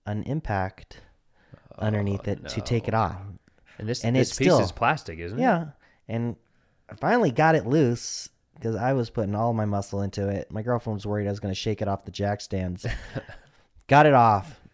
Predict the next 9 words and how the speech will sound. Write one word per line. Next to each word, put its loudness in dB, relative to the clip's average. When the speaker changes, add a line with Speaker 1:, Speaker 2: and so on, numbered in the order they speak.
Speaker 1:
and -4
you -6
could -10
see -2
all 2
the -2
broken -2
teeth, -2
and -4